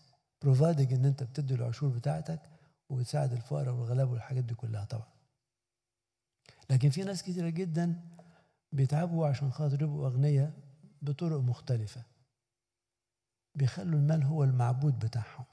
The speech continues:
عشان كده حتى ربنا يسوع المسيح يقول لك كده: "ما تقدرش تعبد سيدين، الله والمال". حط المال زيه زيه ربنا كده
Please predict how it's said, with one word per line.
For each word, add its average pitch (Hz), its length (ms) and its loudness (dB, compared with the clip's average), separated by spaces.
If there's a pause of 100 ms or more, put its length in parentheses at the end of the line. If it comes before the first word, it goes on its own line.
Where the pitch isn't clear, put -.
(260)
عشان - 220 -4
كده 139 180 0
حتى 143 280 -4
ربنا 131 420 0 (300)
يسوع 139 240 -2
المسيح 131 540 -2 (560)
يقول 156 160 -2
لك 135 100 2
كده: 139 200 0
"ما 127 120 0
تقدرش 151 440 -4
تعبد 131 460 -2
سيدين، 123 760 0 (360)
الله 139 500 0 (320)
والمال". 117 580 4
حط - 320 -4
المال 147 320 4
زيه 139 340 6
زيه 127 280 4
ربنا 117 440 2
كده 113 320 -12